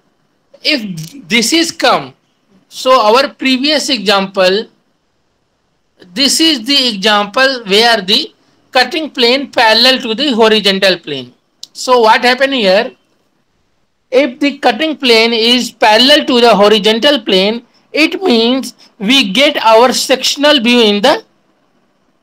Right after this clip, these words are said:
sectional view at the top view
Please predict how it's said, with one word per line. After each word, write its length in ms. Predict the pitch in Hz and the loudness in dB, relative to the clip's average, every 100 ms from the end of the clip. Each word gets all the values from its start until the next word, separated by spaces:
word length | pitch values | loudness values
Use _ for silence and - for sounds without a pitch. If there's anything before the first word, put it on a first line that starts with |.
| _ _ _ | _ _ _
sectional 760 | - - 269 269 - 277 302 339 - _ _ _ _ _ _ | -10 -2 -2 -2 -2 2 2 0 -6 _ _ _ _ _ _
view 440 | 202 196 277 277 - _ _ _ - | -4 0 2 0 -2 _ _ _ 0
at 300 | 208 208 196 | 2 2 0
the 220 | 294 - - | -2 -2 0
top 340 | 202 214 190 | 4 2 2
view 340 | 214 277 330 | 0 0 -2